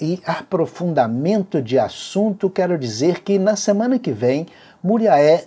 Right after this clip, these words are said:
celebrará o dia do seu padroeiro, São Paulo, e teremos uma matéria muito especial sobre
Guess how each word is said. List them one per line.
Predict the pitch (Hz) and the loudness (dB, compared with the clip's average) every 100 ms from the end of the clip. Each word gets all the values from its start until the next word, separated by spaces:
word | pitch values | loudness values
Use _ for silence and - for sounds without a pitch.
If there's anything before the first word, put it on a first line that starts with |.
| - | -6
celebrará | - - 202 190 208 180 131 117 135 147 - | -6 0 2 4 4 4 4 4 4 2 -4
o | 175 | -6
dia | 147 113 180 208 208 | -4 -6 -2 0 0
do | 185 190 | 0 -6
seu | - 175 170 | -4 -4 -4
padroeiro, | - - 208 185 147 113 110 117 107 98 - | -4 0 2 0 -2 -2 0 -2 -2 -6 -12
São | - - - 165 175 - _ | -10 -8 -2 -2 -2 -8 _
Paulo, | 120 120 113 110 104 98 _ | 2 4 0 -6 -10 -14 _
e | 175 | -8
teremos | - 196 143 147 180 180 190 - - | 0 0 2 2 0 0 0 -4 -14
uma | 156 160 139 | -10 -6 -4
matéria | 135 - - 147 156 123 | -4 -6 -2 0 2 0
muito | 117 143 202 233 - 180 | 0 0 0 0 -2 -6
especial | - - 160 143 - 117 120 127 135 - - _ | -6 -6 -4 -4 -4 0 2 4 2 -6 -20 _
sobre | - - 147 151 143 147 160 | -20 -8 -4 -2 -2 -2 -4